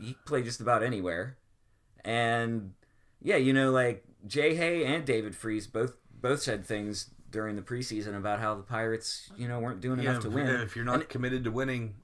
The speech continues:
Speaker 2: uh, trade me, get me outta
Speaker 1: and,
Speaker 2: here,
Speaker 1: and,
Speaker 2: you know?
Speaker 1: and yet, like, he didn't tank it.
Speaker 2: He didn't tank
Speaker 1: You
Speaker 2: it.
Speaker 1: know what I mean?
Speaker 2: Neither
Speaker 1: Like,
Speaker 2: did
Speaker 1: I, I
Speaker 2: Freese
Speaker 1: was
Speaker 2: while
Speaker 1: a
Speaker 2: he was
Speaker 1: little
Speaker 2: here.
Speaker 1: concerned that, that, like, he was gonna,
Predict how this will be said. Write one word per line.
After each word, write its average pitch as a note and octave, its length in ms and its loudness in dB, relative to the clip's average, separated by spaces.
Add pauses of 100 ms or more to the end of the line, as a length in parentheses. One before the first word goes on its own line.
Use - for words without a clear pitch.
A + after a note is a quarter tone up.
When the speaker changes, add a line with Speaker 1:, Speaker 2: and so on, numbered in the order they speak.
(200)
Speaker 2:
uh, G#2+ 240 0
trade A#2+ 340 -2
me, G2 120 -6
get F2+ 180 -12
me A2 100 -6
outta A2 200 0
Speaker 1:
and, E3 100 0
Speaker 2:
here, E3+ 220 -2
Speaker 1:
and, E3+ 240 -2
Speaker 2:
you - 40 -2
know? D3+ 60 2
Speaker 1:
and E3 300 0
yet, D3 480 2 (580)
like, C#3 300 4
he D3 160 -6
didn't D3 320 -2
tank A#2+ 280 -4
it. C3+ 240 -6 (280)
Speaker 2:
He B3 80 -4
didn't D4 180 -2
tank D3 220 0
Speaker 1:
You D#3+ 60 4
Speaker 2:
it. - 20 4
Speaker 1:
know E3+ 100 2
what E3+ 80 4
I F3 60 2
mean? E3+ 100 2
Speaker 2:
Neither B3 200 4
Speaker 1:
Like, E3+ 120 10
Speaker 2:
did G3 100 6
Speaker 1:
I, - 80 12
I - 20 12
Speaker 2:
Freese G3+ 60 10
Speaker 1:
was A3 60 10
Speaker 2:
while A3 100 12
Speaker 1:
a - 20 12
Speaker 2:
he - 60 8
was - 40 8
Speaker 1:
little F#3 160 6
Speaker 2:
here. G#3+ 100 2
Speaker 1:
concerned D#3+ 560 4
that, B2 280 4
that, A#2+ 240 0
like, A#2 280 4
he B2 140 -4
was A#2+ 140 -6
gonna, A2 420 -2